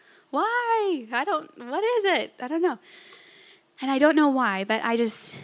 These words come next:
I just finally decided to be obedient to God. I got in my car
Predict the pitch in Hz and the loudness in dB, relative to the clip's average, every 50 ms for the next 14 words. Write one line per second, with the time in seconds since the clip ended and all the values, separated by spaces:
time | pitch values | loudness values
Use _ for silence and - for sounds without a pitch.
0 | - - - - - - - - 240 247 240 262 247 - - 277 285 302 311 302 | -18 -20 -20 -20 -20 -18 -8 -4 -4 -2 0 -2 -2 0 4 4 4 6 4 2
1 | 262 247 - - 233 226 220 208 208 - 233 208 220 208 202 196 208 208 208 190 | 2 0 -2 -2 -2 -2 -2 -2 -4 -4 -6 -2 -2 -2 -2 -2 -4 -4 -4 -6
2 | 185 - - 214 - - - - 202 226 - _ _ - 226 214 202 214 214 247 | -8 -10 -10 -10 -10 -8 -8 -8 -10 -10 -16 _ _ -8 -8 -6 -4 -4 -2 -2
3 | 262 285 320 311 - - 240 214 208 220 226 - | 0 0 -2 -2 -2 -6 -10 -10 -10 -10 -12 -14